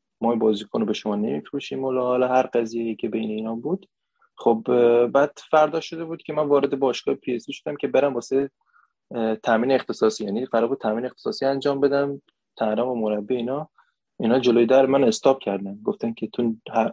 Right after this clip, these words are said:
اجازه نداری که وارد استادیوم ما بشی، چون یه نامه‌ای زدن از باشگاه شما که مثل اینکه حالا پشیمون هستن، نمی‌خوان بازیکن بفروشن و حالا هر چیزی دیگه. این مسئله بود. منم که دیگه نمی‌تونستم کاری بکنم.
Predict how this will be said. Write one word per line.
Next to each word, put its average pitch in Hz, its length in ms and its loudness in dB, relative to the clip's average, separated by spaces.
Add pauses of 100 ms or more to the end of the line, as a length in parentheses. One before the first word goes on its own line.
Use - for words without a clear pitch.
اجازه 110 680 2
نداری 135 420 2
که - 180 -16
وارد 101 220 -4 (340)
استادیوم 107 640 -2
ما 113 160 -2
بشی، 123 540 -2 (440)
چون 110 180 -2
یه 110 80 0
نامه‌ای 104 380 0
زدن 104 280 0
از 98 140 -4
باشگاه 101 360 -6
شما 113 520 -8
که 101 520 -6 (520)
مثل - 140 -4
اینکه 107 180 0
حالا 104 160 4
پشیمون 107 460 0
هستن، 123 300 -2
نمی‌خوان 120 380 -2
بازیکن 117 400 -2
بفروشن 117 500 -8
و 117 140 -6
حالا 113 200 -2
هر 117 140 0 (100)
چیزی - 200 -10
دیگه. 143 360 -4 (600)
این 143 120 4
مسئله 117 380 4
بود. 104 240 -6
منم 123 240 2
که 131 400 4 (180)
دیگه - 140 -4
نمی‌تونستم 143 340 0
کاری 147 220 4
بکنم. 147 440 -4